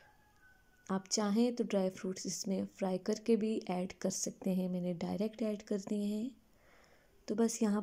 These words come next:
पर हमारा हलवा ready to go है। अब मैं इसको डिश आउट करती हूँ। डिश आउट करने के बाद आपको मैं दिखाती हूँ। मज़ीद इसके ऊपर कुछ नट्स जो हैं हम ऐड कर देंगे।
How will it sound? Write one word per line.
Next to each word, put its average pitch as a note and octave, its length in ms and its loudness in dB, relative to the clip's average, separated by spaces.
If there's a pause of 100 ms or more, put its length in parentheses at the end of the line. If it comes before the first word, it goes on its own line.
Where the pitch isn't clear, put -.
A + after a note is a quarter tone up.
पर G#3 120 2
हमारा G3 340 2
हलवा F#3+ 340 2
ready F#3 420 2
to F#3 80 -2 (140)
go A3 140 0 (120)
है। A#3 160 0 (100)
अब F#3+ 80 0
मैं F#3 80 0
इसको - 280 -2
डिश G3 280 -2
आउट C4 180 0
करती A3 340 0
हूँ। G#3 360 -4
डिश G3 180 -2
आउट A#3+ 160 -2
करने G3 280 0
के F3+ 160 -4
बाद F#3 280 -2 (420)
आपको F#3 280 -2
मैं F#3 120 0
दिखाती G3 540 -2
हूँ। A3 160 0 (4000)
मज़ीद G#3+ 340 4
इसके A3 220 4
ऊपर G#3 280 6
कुछ - 300 -2
नट्स G3 340 2
जो G#3+ 80 4
हैं G3 260 2
हम G3 320 0
ऐड F#3+ 220 2
कर A3 260 2
देंगे। A3+ 340 4